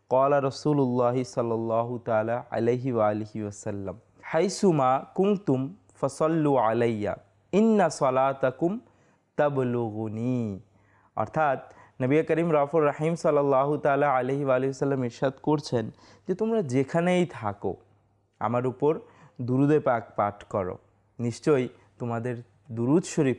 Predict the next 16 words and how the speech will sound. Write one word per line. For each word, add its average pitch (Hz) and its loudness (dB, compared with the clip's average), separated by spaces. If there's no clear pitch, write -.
পড়া, 117 2
তোমাদের 110 -4
দুরুদ 120 -2
আমার 113 -2
নিকট 107 -6
পৌঁছে 110 -8
থাকে।" - -16
জি, 131 0
মাদানী 156 2
চ্যানেলের 147 2
দর্শক 131 0
শ্রোতা, 139 0
আমরা 127 0
যা 135 2
দুরুদ 120 -2
শরীফ 135 0